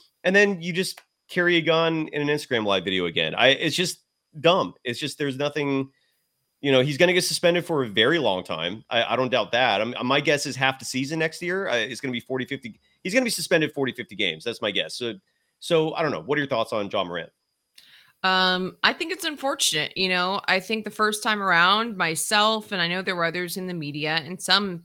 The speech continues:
Speaker 2: fans anyway, who were trying to extend him some grace. I mean, this is an example of something that, that I'm talking about, these players who come into the league super young that just aren't mature, um, and that aren't really ready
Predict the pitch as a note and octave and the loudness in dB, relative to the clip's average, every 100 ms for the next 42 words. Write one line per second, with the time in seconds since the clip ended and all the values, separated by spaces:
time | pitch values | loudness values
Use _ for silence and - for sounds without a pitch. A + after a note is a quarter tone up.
0 | - A#2+ B2 D3 C#3+ D3+ D3 D3 D#3+ G3+ | -10 -8 -8 -8 -8 -6 -6 -4 -4 -4
1 | F#3+ F#3 - A3+ A3 G#3+ - F3 E3 E3+ | -4 -4 -2 0 0 -4 -2 -2 -2 -6
2 | E3 F3 E3 C#3 C#2 - E3 E3+ E3 E3 | -6 -8 -4 -4 -4 -6 -6 -4 -4 -2
3 | B3+ C4 A#3+ - - - _ F3+ F3 D#3 | -2 -4 -6 -8 -12 -20 _ -6 -4 -2
4 | B3 C#4+ G3+ F3 F3 F3+ F3 F3+ E3+ D#3 | -2 0 -2 -2 -4 -6 -6 -6 -4 -4
5 | D#3 E3 D#3 - E3+ G#3 E3+ D3+ C#3+ D3+ | -2 -2 -2 -2 -2 -2 -2 0 -2 -6
6 | - - A#3 G3+ E3+ F3+ G3 F#3+ E3+ E3 | -10 -4 -2 -2 -4 -8 -6 -6 -6 -6
7 | D#3 G#3 F#3 - - A#3 - D#3+ D#3 E3 | -4 -2 -2 -4 -4 -4 -6 -6 -2 0
8 | A#3 G3 F#3 E3 C#3 - F3 - - D#3 | 0 -2 -2 -2 -2 -4 -8 -8 -6 -4
9 | F3 E3+ - E3+ - F#3+ D4+ - - _ | -4 -4 -10 -10 -4 -2 -2 -2 -12 _
10 | _ _ _ F3 F3 F3+ F3+ - E3+ G3 | _ _ _ -2 0 0 0 2 0 -2
11 | G3+ G3+ G#3+ F3+ F#3+ A#3 F3+ G3 | -4 -4 -2 0 0 0 -2 -4